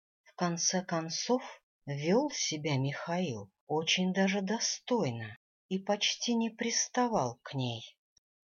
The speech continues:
Почти, не считая нескольких поцелуев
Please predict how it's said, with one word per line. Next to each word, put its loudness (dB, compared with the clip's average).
Почти, -2
не 0
считая -2
нескольких -2
поцелуев 0